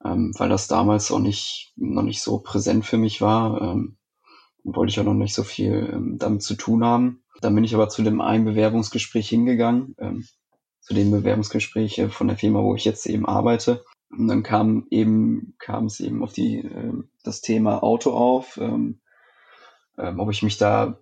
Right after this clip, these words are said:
bereit zu erklären würde, mal hin und her zu fahren und so weiter und so fort. Und dann musste ich natürlich schon sagen,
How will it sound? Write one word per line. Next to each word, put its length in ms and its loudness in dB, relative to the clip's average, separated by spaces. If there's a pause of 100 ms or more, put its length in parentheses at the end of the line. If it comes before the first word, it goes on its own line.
(100)
bereit 340 -2
zu 100 -2
erklären 640 0
würde, 500 0
mal 360 -2
hin 200 -2
und 140 -2
her 160 2
zu 120 -2
fahren 280 2
und 60 2
so 140 -4
weiter 260 -2
und 60 0
so 100 -4
fort. 320 0
Und 40 -4
dann 100 -2
musste 220 -4
ich 100 -8
natürlich 340 -2
schon 220 2
sagen, 480 0